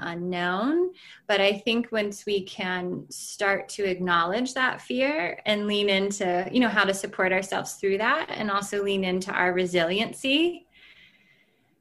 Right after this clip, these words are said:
then it's like, "Oh, okay, yeah, it's scary, but I, I,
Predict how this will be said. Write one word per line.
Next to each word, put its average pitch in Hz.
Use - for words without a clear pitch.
then 262
it's -
like, 196
"Oh, 302
okay, 240
yeah, 202
it's 175
scary, 226
but 190
I, 196
I, 220